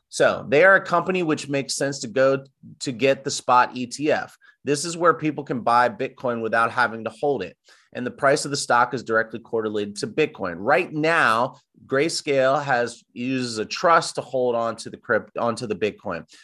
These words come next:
The trust is only allowed to issue more shares. They cannot create them they cannot destroy them due to regulations as a trust.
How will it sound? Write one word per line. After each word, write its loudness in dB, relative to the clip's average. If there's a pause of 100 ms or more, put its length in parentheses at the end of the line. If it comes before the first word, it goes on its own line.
(140)
The -4
trust 4
is -2
only -2
allowed 4
to -10
issue -6
more -2
shares. -4
They -4
cannot 0
create -6
them -6 (320)
they 2
cannot 4
destroy 2
them -2
due -2
to -12
regulations -2
as -4
a -12
trust. -2